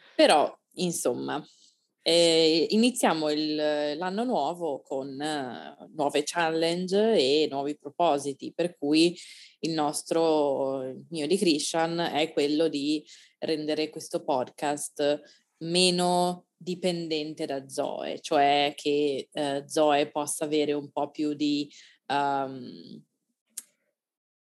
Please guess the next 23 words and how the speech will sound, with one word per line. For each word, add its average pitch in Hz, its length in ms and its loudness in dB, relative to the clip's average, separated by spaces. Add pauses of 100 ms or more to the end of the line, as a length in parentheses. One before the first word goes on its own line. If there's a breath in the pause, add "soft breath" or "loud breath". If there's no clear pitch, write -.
(220)
libertà 156 1040 0
e 147 380 2
di 143 520 -6
potersi - 400 -8
sentire 143 760 -2
che 139 520 -2
non, 139 600 -10
eh, 127 480 -4
crolla 147 420 0
tutto - 280 -6
questo 170 260 -6
grande 160 320 -2
impero 165 500 2
che 156 120 -4
abbiamo 151 340 -6
costruito 147 720 -4
se - 160 -2
lei 147 180 4
non 143 180 -4
ha 139 120 -4
il 143 120 -6
tempo 139 360 -6
di, 135 280 -4